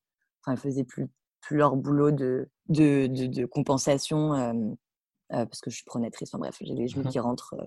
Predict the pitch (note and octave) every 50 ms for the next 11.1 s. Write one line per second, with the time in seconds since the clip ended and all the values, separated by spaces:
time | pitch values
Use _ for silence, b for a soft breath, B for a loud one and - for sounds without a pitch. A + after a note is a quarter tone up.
0 | - - - - - A#2 - - - C3+ - _ _ _ - C3+ B2+ B2 B2 B2
1 | B2 C3 C#3+ D3+ - B2+ C3 - - - - C3+ C3 C#3 C3+ C#3 - F3 F#3 D#3+
2 | D3+ - - D3 D3 - - F#3 F#3+ G#3 G3 D#3 C3+ - - - F3 F3 - -
3 | - D#3+ C#3+ C#3 C#3+ C#3 - _ _ _ _ _ _ _ _ _ _ - D3+ D3+
4 | C#3 C3 - F#3 F3+ F#3 F3 F3+ F3+ F3 E3 D#3+ D#3 D#3 D3+ - - G3 F#3+ G3
5 | F#3+ D#3+ D3 - - - D3+ D#3+ E3 D#3+ D3 C#3 C#3+ D3+ D#3 E3+ E3+ E3 D#3 F#3
6 | D#3 - - - C#3+ C#3+ C#3+ C#3 D#3 D3+ D3 D3 C#3 - D3 C#3+ D3+ E3 E3+ E3+
7 | - - E3 D#3 D#3+ D#3 E3 E3+ E3+ D#3+ D3 - - b b b - - D3+ D3+
8 | - - D#3 D3 C3+ - - F#3 G3 A#3 B3 G#3+ _ - - _ - - E3 E3+
9 | F3+ F3 - - A3 A#3 - - A#3 G3+ G3 G3+ G#3+ A#3 A3+ G#3 - - G3+ F#3
10 | E3+ E3+ E3 F3 D#3+ - G3 G3 G3+ G#3 G3 F#3 F3 - - - F3 F3 F3 E3
11 | D#3+ D#3+